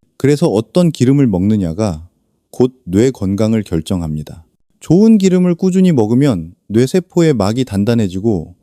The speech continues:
정보를 주고받는 속도가 빨라지죠. 올리브유에는 비타민 E와 오메가구 지방산이 풍부해서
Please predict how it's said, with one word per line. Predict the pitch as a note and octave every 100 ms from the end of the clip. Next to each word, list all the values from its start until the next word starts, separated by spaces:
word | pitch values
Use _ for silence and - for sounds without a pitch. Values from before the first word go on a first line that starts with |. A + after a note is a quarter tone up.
| _ _ _
정보를 | - A2 C3 C3+
주고받는 | A2+ G#2 A2 A2 G#2+
속도가 | G#2+ - A2 G2+
빨라지죠. | - D#3 C#3+ F#2+ A#2 F#2+ E2 _ _ _ -
올리브유에는 | B2 F#3+ F#3 D#3 C3 C#3+ D3+ C#3
비타민 | - A#2+ E3+ F3
E와 | C#3 G#2+ A#2 B2 - _ _ _ _ -
오메가구 | G#2+ D#3 D3+ C#3+
지방산이 | C#3+ G#2+ A#2+ A#2+ A#2+ A#2
풍부해서 | - C#3 B2 F#2 G#2 G#2